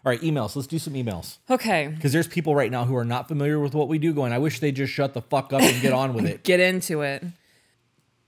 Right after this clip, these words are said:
Speaker 1: Sorry about the change of wardrobe, guys. We, uh, had a quick disruption, and we're a-, able to get it right before we got that email going. Wanted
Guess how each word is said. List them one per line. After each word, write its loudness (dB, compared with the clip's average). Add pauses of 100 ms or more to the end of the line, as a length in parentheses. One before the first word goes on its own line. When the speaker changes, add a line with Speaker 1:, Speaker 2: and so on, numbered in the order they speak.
(220)
Speaker 1:
Sorry 6
about 2
the -4
change 4
of -2
wardrobe, 4
guys. 4
We, 2
uh, 2 (560)
had 8
a 4
quick 2
disruption, 0
and 0 (160)
we're 2
a-, -2 (140)
able 0
to 0
get 2
it -2
right 0
before -2
we 0
got 2
that -4
email 0
going. 0 (840)
Wanted 4